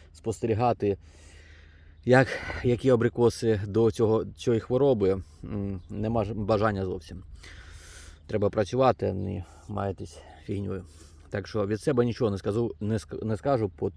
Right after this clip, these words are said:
тому, як він себе поводить від хвороб, особливо від маніліозу. По клястеру з перевозу з обробками бачу гарно, бо деякі абрикоси,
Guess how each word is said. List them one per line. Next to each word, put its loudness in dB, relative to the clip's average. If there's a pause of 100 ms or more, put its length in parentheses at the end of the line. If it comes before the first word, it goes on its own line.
(120)
тому, 2
як 2
він -2 (680)
себе 0
поводить 2 (260)
від -6
хвороб, 0 (220)
особливо 2
від -2
маніліозу. -4
По 2
клястеру -2
з -10
перевозу -2 (280)
з -4
обробками 0
бачу 2
гарно, -4
бо -2
деякі 2
абрикоси, 0